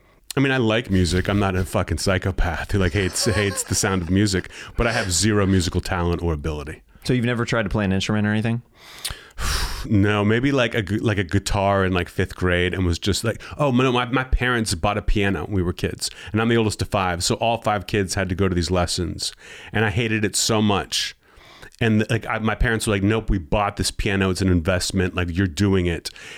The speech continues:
Speaker 1: And within a month, the teacher told my parents, like, "Your son is hopeless. Like, he can't read music. He has no rhythm. He can't do this." And my dad, like, got mad at me. He was like, "What the hell?"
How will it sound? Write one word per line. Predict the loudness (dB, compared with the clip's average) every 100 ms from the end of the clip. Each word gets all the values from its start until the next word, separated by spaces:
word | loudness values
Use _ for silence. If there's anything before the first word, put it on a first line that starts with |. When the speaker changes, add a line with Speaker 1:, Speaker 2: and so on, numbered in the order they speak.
| -4
Speaker 1:
And | 0 2
within | 2 2
a |
month, | 4 4 2
the | 0
teacher | -2 -2 -4 -2
told | 0
my | 0 0
parents, | 0 0 -2 0
like, | -2 -4 -12 -6 0
"Your | 0
son | 2 0
is | 0 -2 -2
hopeless. | -2 -4 -6 -2
Like, | -4 -4 -10 -6
he | -2
can't | -2 0
read | 0 2
music. | 0 0 -4 -8 -20 -20 -6
He | -2
has | 0 2
no | 2
rhythm. | 2 2 2 0
He | 0
can't | -2 -2 0
do | 0
this." | 2 2 0 -2 -6 -14 -2
And | 2
my | 2
dad, | 0 -2 -2
like, | -2
got | 0
mad | 0 -2
at | -4
me. | -10 -14 -20 -4
He | 0
was | 0 0
like, | 0
"What | -2 -2
the | -2
hell?" | 0 2 2 0